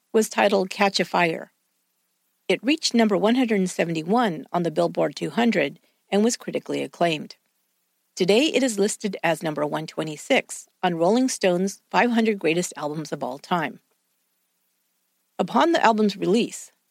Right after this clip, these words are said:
the band toured the United States and Britain, where they opened for both Bruce Springsteen and Sly and the Family Stone. In nineteen seventy-three, their album Burnin' was released. The single I Shot the Sheriff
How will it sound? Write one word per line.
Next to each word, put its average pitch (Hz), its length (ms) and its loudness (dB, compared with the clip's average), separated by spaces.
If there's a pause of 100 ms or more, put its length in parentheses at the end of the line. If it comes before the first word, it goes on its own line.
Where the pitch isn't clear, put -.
the 196 60 2
band 208 340 2
toured 240 300 0
the 220 80 2
United 180 360 0
States - 400 -2
and 156 160 -10
Britain, - 400 -4 (320)
where 202 60 4
they 208 160 2
opened 247 340 0
for 202 80 -2
both 156 320 -2
Bruce 143 220 -6
Springsteen 254 580 0 (140)
and 220 160 2
Sly 147 220 0
and 151 120 -8
the 175 40 -2
Family 147 340 -6
Stone. 185 480 -2 (840)
In 214 120 4
nineteen 170 320 -2
seventy-three, 160 800 -2 (240)
their - 180 0
album 170 320 2
Burnin' 185 480 2 (240)
was 170 220 0
released. 180 480 -2 (720)
The 185 100 2
single 233 500 2
I 175 120 2
Shot 175 300 0
the 180 60 -6
Sheriff 208 460 2